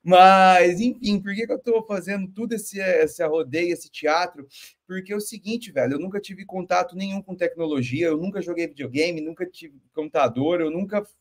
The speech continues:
sabe, eu nunca fui ligado a esse tipo de coisa. Eu mal e mal sabia ligar o computador, sabia ligar o computador só pra digitar planilha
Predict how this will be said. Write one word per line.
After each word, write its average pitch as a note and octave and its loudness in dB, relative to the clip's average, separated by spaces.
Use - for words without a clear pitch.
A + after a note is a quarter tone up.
sabe, F#3+ -2
eu F3 -4
nunca A#3 -4
fui A#3 -6
ligado F#3+ 2
a D#3 -14
esse - -12
tipo - -18
de B2+ -10
coisa. E3+ 2
Eu D3 2
mal F#3 2
e G3+ 0
mal F#3 0
sabia F3+ -6
ligar E3+ 0
o E3 2
computador, E3 -4
sabia E3 -4
ligar F#3 -2
o F3+ -2
computador F3 -4
só F3+ -6
pra G3 -8
digitar E3 -6
planilha F#3 -2